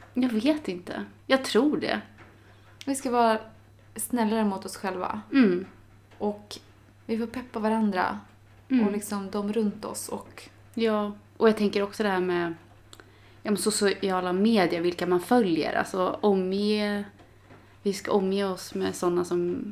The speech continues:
Speaker 1: vi inspireras av och gör, alltså, som vi blir peppade av och inte såna som vi, som gör att vi får det här dåliga samvetet.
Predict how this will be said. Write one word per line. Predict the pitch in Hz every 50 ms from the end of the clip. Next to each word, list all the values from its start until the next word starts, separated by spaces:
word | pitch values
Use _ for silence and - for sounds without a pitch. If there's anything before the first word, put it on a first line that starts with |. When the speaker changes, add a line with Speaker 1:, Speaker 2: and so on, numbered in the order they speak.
| 208 - -
Speaker 1:
vi | 180 185
inspireras | 185 175 175 - 185 190 226 240 196 - - - -
av | - - - 196 202
och | - 175
gör, | 175 170 170 170 180 - - - - - - - - - - - -
alltså, | 196 175 165 - - 170 165 165 165 - - - - - - - - - -
som | - - 190 185
vi | 180
blir | 175 180 175
peppade | 175 202 196 - - 226 202 175
av | - - - -
och | 180
inte | 175 175 170 180
såna | - - 175 165 165
som | - 170 170 170
vi, | 165 160 160 160 160 - - - - - - - - - - - - - - - - - - - - - - - -
som | - - 202 202
gör | 214 247 233 185 156
att | 160 160 -
vi | 180
får | 175 - 220 214
det | 208 185
här | 165
dåliga | 165 165 160 147 -
samvetet. | - - 165 - - 190 - - - - -